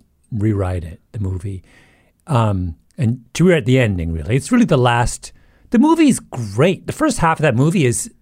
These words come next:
fan-, just fantastic. First two-thirds is fantastic. It starts to fall apart when, when, you know, Ariel has to be rescued by all of her, um,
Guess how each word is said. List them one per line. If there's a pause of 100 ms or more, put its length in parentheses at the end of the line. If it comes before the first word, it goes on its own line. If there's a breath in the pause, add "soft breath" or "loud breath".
fan-, (120)
just (380)
fantastic.
First (100)
two-thirds
is
fantastic. (340 loud breath)
It
starts
to
fall
apart
when, (840 soft breath)
when,
you
know,
Ariel
has
to
be
rescued
by (560)
all
of
her, (140)
um,